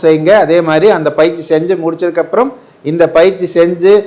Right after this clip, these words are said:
நீங்க ஏதாவது வேண்டுனீங்கன்னா, கண்டிப்பா அந்த வேண்டுதல் சீக்கிரமா உங்களுக்கு நிறைவேறும். நீங்களும் உங்கள் அன்பு குடும்பமும்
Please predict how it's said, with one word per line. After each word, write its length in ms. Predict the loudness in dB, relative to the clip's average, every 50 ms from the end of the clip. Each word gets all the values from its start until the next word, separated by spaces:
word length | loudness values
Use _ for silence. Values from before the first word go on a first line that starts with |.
| -6 -14 -20 -8 -4
நீங்க 240 | -2 0 2 4
ஏதாவது 320 | 4 4 4 4 2 2 2
வேண்டுனீங்கன்னா, 800 | 2 2 2 2 2 -4 -6 -6 -6 -4 -4 -2 -4 -4 -2
கண்டிப்பா 480 | -2 -2 -2 0 0 -2 -2 0 0 0
அந்த 160 | 0 0 0
வேண்டுதல் 460 | 2 2 2 2 0 0 0 0 0
சீக்கிரமா 440 | -2 -4 -6 -4 -4 -4 -2 -2 -2
உங்களுக்கு 320 | -2 -2 -4 -6 -6 -8 -8
நிறைவேறும். 560 | -6 -4 -2 0 0 0 0 -2 -4 -6 -6 -2
நீங்களும் 460 | -2 0 0 2 2 0 0 -2 -4 -10 -12 -4
உங்கள் 180 | 0 2 2
அன்பு 280 | 2 2 0 -2 -4 -2
குடும்பமும் 540 | -2 -2 -2 0 -2 -2 -4 -4 -6 -6